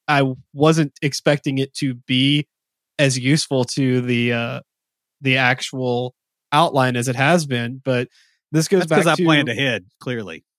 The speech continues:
Speaker 1: Oh, yeah. Uh-huh. Sure.
Speaker 2: Mm, no.
Speaker 1: <laughs> Will was so motivated. Sorry, guys, I couldn't
Speaker 2: Yeah,
Speaker 1: help it.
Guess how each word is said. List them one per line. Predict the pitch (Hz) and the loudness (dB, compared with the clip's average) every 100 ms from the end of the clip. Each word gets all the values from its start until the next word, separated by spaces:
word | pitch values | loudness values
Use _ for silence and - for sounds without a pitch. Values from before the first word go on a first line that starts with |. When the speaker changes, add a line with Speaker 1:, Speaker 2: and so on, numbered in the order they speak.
| _ _ - | _ _ 0
Speaker 1:
Oh, | 170 | 2
yeah. | 143 139 113 - | 2 0 -2 -6
Uh-huh. | 147 143 135 151 170 _ _ | -6 -4 -2 -4 -8 _ _
Sure. | - - 123 104 | -14 -8 -8 -10
Speaker 2:
Mm, | 98 - _ - - | -16 -20 _ -20 -18
no. | 131 - _ 160 - | -16 -16 _ -6 -6
Speaker 1:
<laughs> | _ | _
Will | 139 180 143 | 0 2 2
was | - | -4
so | - 139 160 | -2 2 2
motivated. | 151 147 139 127 113 113 | 4 2 2 -2 -6 -10
Sorry, | - 117 | -14 -14
guys, | 123 123 | -14 -14
I | 120 | -14
couldn't | 117 127 | -8 -2
Speaker 2:
Yeah, | 160 | -2
Speaker 1:
help | |
it. | - | -2